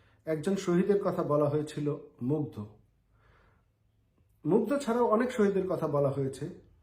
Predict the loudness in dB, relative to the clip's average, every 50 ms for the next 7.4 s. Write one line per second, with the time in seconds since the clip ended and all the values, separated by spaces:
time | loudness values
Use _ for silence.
0 | _ _ _ _ -4 -2 0 4 6 8 6 6 6 4 2 4 4 4 2 2
1 | 0 -2 -4 -4 -2 0 0 0 0 2 2 0 0 -2 -6 -12 -18 -20 -20 _
2 | _ _ -6 -6 -4 -4 -2 0 0 0 2 2 2 0 0 -2 -6 -12 -18 -20
3 | -20 _ _ _ _ _ _ _ -20 -2 0 2 4 4 2 4 4 4 4 6
4 | 4 2 0 -2 -6 -6 0 2 4 4 4 2 0 -4 -10 -14 -16 -18 -20 -20
5 | -20 _ _ _ _ _ _ _ _ _ _ _ _ -8 -2 0 0 0 2 0
6 | -2 0 0 -2 -2 -2 -2 -2 0 0 0 0 2 2 2 2 4 2 0 -2
7 | 2 2 2 4 4 2 0